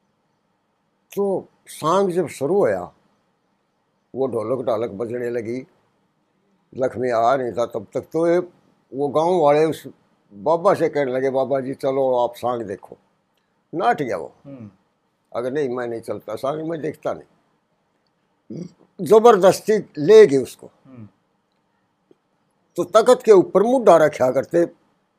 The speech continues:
Speaker 1: लक्ष्मी चंद के लिए,
Speaker 2: हम्म।
Speaker 1: लेकिन लक्ष्मी चंद उस मुद्दे पर कभी बैठे नहीं।
Speaker 2: हम्म, हाँ, नहीं, वो बता रहे थे,
Speaker 1: हाँ।
Speaker 2: खड़े खड़े करे करते थे।
Speaker 1: जाते ही उस मुद्दे के ऊपर अपना साफा दरिया करते।
Speaker 2: हम्म।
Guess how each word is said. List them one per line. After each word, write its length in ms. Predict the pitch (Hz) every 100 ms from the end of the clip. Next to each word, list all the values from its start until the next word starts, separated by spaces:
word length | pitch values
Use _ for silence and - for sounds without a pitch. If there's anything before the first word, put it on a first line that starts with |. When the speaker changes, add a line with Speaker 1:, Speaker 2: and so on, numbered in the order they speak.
| - - _ _ -
Speaker 1:
लक्ष्मी 360 | 160 127 135 131
चंद 240 | 143 123
के 100 | 127
लिए, 300 | 113 110 92 -
Speaker 2:
हम्म। 260 | - 110 101
Speaker 1:
लेकिन 240 | 135 147 160
लक्ष्मी 320 | 160 - 165
चंद 200 | 165 156
उस 180 | 160 147
मुद्दे 260 | 165 135
पर 160 | 127 131
कभी 240 | 147 139
बैठे 360 | 127 147 - 135
नहीं। 240 | 95 139 - _ _
Speaker 2:
हम्म, 280 | 123 117 120
हाँ, 100 | 147
नहीं, 100 | 196
वो 80 |
बता 260 | 196 - 123
रहे 160 | 110 127
थे, 60 |
Speaker 1:
हाँ। 100 | 135
Speaker 2:
खड़े 140 | 95 -
खड़े 220 | - 127
करे 220 | 120 113
करते 260 | 107 - 104
थे। 460 | _ _ _ 123
Speaker 1:
जाते 440 | 120 180 185 - 233
ही 260 | 170 175
उस 140 | 202 180
मुद्दे 340 | 202 190 170
के 100 | 160
ऊपर 280 | 165 - 156
अपना 260 | 156 175
साफा 360 | 170 170 160 -
दरिया 260 | 120 98 73
करते। 340 | - - -
Speaker 2:
हम्म। 360 | - 131 120